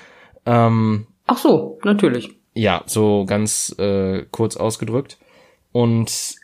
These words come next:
Speaker 1: dementsprechend, ja, es, es gibt da ganz viele Abspaltungen und sonstiges. Insofern kann ich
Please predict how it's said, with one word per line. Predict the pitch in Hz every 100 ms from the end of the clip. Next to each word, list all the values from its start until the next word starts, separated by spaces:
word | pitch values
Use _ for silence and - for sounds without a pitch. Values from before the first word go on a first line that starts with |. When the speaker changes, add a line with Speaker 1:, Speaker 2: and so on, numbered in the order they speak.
| _
Speaker 1:
dementsprechend, | 95 113 127 131 123 120 - 120 131 123 117 107 - -
ja, | 107 107 107
es, | 95 101
es | 101 123 139
gibt | 131
da | 131 123
ganz | 120 120
viele | - 117 80
Abspaltungen | 110 - 113 113 110
und |
sonstiges. | 107 117 - 113
Insofern | 113 113 123 117
kann | - 120 127
ich | 135 - -